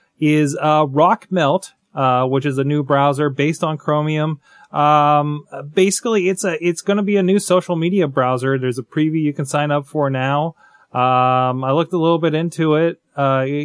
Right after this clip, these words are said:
I know, I know, Rob, you, you were just, uh, checking out the promo video they have on their website. What'd you think of it?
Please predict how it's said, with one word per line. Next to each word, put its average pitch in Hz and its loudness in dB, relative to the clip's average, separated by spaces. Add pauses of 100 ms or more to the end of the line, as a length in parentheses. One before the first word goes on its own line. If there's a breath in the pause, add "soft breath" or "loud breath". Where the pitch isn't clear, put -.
(480)
I 143 -4
know, 160 0
I 143 -2
know, 160 -2
Rob, 151 0
you, 160 -4
you 170 0
were 208 2
just, 170 -4
uh, 151 0
checking 165 -4
out 147 -4
the 147 0
promo 165 -2
video 143 2
they 139 -2
have 139 -2
on 139 -2
their 135 0
website. 143 -2
What'd 139 -4
you 147 -6
think 160 -6
of 131 -4
it? 117 -10